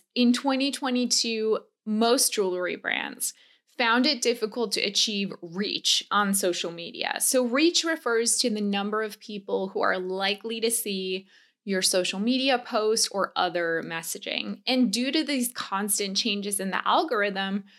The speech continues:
reach is becoming a <laughs> metric that is harder and harder to kind of reach your goals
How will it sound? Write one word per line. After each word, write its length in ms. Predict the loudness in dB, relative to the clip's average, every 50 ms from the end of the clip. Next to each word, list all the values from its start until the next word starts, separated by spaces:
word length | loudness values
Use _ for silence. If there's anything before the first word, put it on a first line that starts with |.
| _ _ _ _ _ _
reach 460 | -8 -4 0 4 4 4 4 4 2 0
is 160 | 2 -2 0 0
becoming 800 | -2 -4 -2 -4 -6 -4 -2 -2 0 0 2 4 4 2 2 0 _
a 80 | -2 -2
<laughs> 0 |
metric 960 | 0 2 2 2 2 2 0 -2 0 2 2 2 2 2 -2 -6 -12 -12 -12 _ -20 -20 -20 -20 _ _ _ _
that 160 | 2 2 2
is 400 | 4 4 4 4 4 2 0 -6 _ _ _ _ _ _ _ _ _ _ _ -6
harder 380 | 0 4 6 6 6 6 4 4 6
and 100 | 4 4
harder 640 | 4 4 4 4 6 6 6 4 4 4 4 4 2
to 220 | 2 2 0 0
kind 260 | 0 0 -2 0 0
of 160 | -2 -4 -2
reach 400 | -2 0 0 0 0 2 0 0
your 100 | 2 0
goals 520 | -4 0 2 2 2 4 2 0 -2 -4